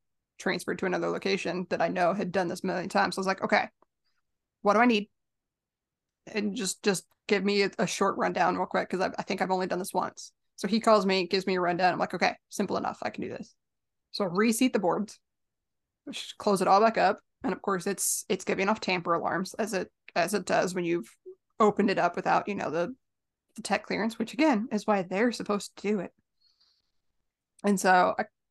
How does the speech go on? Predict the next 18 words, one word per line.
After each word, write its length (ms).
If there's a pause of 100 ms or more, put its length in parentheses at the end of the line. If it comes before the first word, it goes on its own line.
(160)
call 200
them 160
back. 400 (960)
And 160
basically 400
at 100
that 160
point, 200
they're 100
like, 320
"Okay, 360 (500)
well, 420 (840)
it's 140
got 160
a 40
billion 520 (180)
different 320
alert, 380